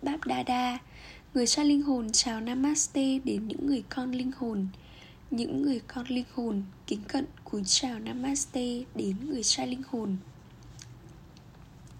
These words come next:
Trọng tâm thực hành một. Trong khi đi lại và di chuyển, hãy là ngọn hải đăng và chỉ cho mọi người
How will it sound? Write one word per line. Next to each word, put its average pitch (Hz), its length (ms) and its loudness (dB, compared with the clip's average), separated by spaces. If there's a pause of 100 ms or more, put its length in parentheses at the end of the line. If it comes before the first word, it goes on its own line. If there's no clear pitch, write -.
(120)
Trọng - 180 0 (100)
tâm 262 160 0
thực - 280 -6
hành 208 280 -2 (120)
một. 214 300 0 (760)
Trong 240 200 2
khi 240 160 -2
đi 233 180 -2
lại 233 320 -4
và 208 80 -2
di 262 220 0
chuyển, 240 280 4 (480)
hãy 269 180 0
là 294 140 6
ngọn 254 240 -2
hải 233 240 -2
đăng 254 260 0
và 247 100 -2
chỉ - 240 2
cho - 180 4
mọi 277 220 2
người 240 280 0